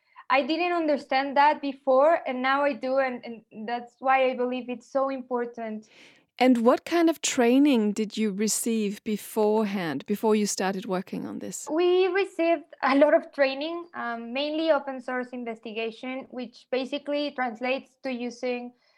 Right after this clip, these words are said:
Speaker 1: social media to prove human rights violations.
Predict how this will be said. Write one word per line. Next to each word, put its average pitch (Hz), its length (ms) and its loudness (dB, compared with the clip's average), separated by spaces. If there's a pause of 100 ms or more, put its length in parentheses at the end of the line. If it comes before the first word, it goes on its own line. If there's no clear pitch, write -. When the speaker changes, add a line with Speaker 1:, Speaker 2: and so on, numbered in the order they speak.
(120)
Speaker 1:
social 311 520 0
media 262 560 0
to 240 80 -10
prove 247 280 -4 (480)
human 254 320 -4
rights 220 340 0
violations. 208 680 -4